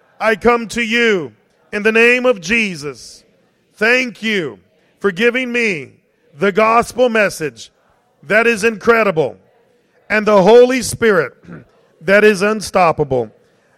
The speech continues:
I purpose to speak the message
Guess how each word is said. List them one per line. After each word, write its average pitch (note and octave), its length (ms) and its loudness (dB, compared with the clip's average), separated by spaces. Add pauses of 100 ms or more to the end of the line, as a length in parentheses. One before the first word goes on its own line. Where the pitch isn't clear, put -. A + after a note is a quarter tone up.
(180)
I A3+ 280 2
purpose F#3 760 4 (400)
to G3+ 140 -4
speak - 380 -4
the B3 100 4
message G3+ 520 -2